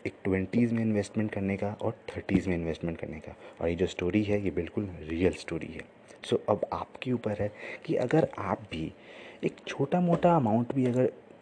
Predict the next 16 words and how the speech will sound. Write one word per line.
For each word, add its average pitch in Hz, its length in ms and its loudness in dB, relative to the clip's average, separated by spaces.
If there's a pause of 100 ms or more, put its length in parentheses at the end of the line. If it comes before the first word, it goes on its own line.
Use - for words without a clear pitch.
(300)
अ, 101 240 0
अभी 113 340 2
अपने 117 260 0
कॉलेज 110 420 0
लाइफ 98 340 -4
में 90 100 -2
ही 82 200 -2 (800)
जनरेट 95 420 0
करते - 340 0
हैं, 110 260 0
भले 107 220 2
ही 147 80 4
वो 151 120 2
फ़ाइव 110 400 0
हंड्रेड 110 320 0
हो, 107 200 -4